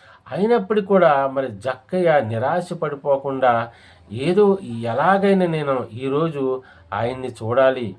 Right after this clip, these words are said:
ఎందుకంటే ఆయన మామూలు వ్యక్తి కాదు, ఆయన అద్భుతాలు చేసిన దేవుడు, ఆశ్చర్య కార్యాలు చేసిన వాడంట,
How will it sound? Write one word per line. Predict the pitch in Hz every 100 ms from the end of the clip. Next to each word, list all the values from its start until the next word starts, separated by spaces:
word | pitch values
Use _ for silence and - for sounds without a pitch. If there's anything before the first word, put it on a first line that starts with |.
| -
ఎందుకంటే | 131 175 190 180
ఆయన | 175
మామూలు | 143 131 143 170 175
వ్యక్తి | 170 170 -
కాదు, | 165 165 156 98 _ _ _ -
ఆయన | 113 135
అద్భుతాలు | 127 127 139 160 165 165
చేసిన | 165 160 165 165
దేవుడు, | 156 165 160 104 95 _ _ -
ఆశ్చర్య | 104 139 - 165 165 165
కార్యాలు | 165 160 160 160 165 165
చేసిన | 156 165 156 165
వాడంట, | 160 160 156 147